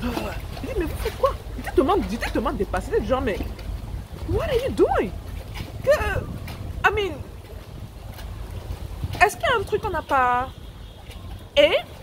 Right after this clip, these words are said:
Cette attitude, c'est en train de se répéter avec celui-ci également, ce chauffeur. Parce que là, on arrive là, le restaurant, vous savez que le restaurant, c'est cher. Donc, de toute façon, il a commandé. Un gros jus comme ça, là. Regardez le petit jus que j'ai pris.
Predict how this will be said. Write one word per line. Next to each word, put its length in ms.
Cette 240
attitude, 360
c'est 80
en 80
train 140
de 40
se 60
répéter 320
avec 220
celui-ci 400
également, 320
ce 100
chauffeur. 320
Parce 120
que 60
là, 240
on 40
arrive 280
là, 220
le 80
restaurant, 260
vous 60
savez 120
que 80
le 60
restaurant, 320
c'est 160
cher. 220
Donc, 20
de 60
toute 80
façon, 200
il 80
a 80
commandé. 500
Un 200
gros 340
jus 180
comme 200
ça, 120
là. 100
Regardez 280
le 40
petit 180
jus 100
que 120
j'ai 100
pris. 220